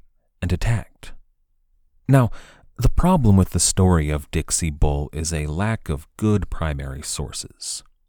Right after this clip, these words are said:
He wasn't the sort of man to keep a diary,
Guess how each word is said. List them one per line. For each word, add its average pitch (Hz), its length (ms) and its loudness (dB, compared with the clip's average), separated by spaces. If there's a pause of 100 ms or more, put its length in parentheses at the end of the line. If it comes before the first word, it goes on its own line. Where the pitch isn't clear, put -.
(100)
He 117 140 0
wasn't 147 420 2 (140)
the 98 80 -4
sort 107 240 4
of 85 80 2
man 87 220 4
to 76 60 -4
keep - 160 0
a - 40 6
diary, 82 580 0